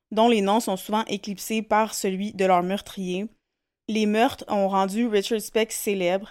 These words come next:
Des livres, des documentaires, d'innombrables reportages ainsi qu'un film de deux mille sept intitulé Chicago Massacre, Richard Speck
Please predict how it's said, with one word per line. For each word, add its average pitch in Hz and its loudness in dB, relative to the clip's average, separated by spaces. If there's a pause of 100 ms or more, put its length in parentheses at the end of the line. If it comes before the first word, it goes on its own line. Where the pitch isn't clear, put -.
(140)
Des 196 -4
livres, 214 -4
des 190 -6
documentaires, 214 0
d'innombrables 214 4
reportages 220 2
ainsi 185 -4
qu'un 180 -4
film 247 0 (120)
de 180 -2
deux 196 0
mille 214 0
sept 220 0
intitulé 208 -4 (380)
Chicago 240 4
Massacre, 214 2
Richard 196 -2
Speck 180 -2